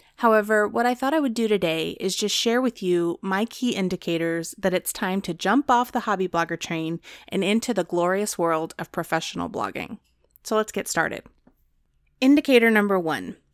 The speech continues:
you have more than a love for writing.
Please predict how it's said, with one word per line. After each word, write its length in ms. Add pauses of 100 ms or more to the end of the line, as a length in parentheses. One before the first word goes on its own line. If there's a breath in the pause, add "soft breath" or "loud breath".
(200)
you 160
have 180
more 580 (100)
than 140
a 80
love 480
for 200
writing. 460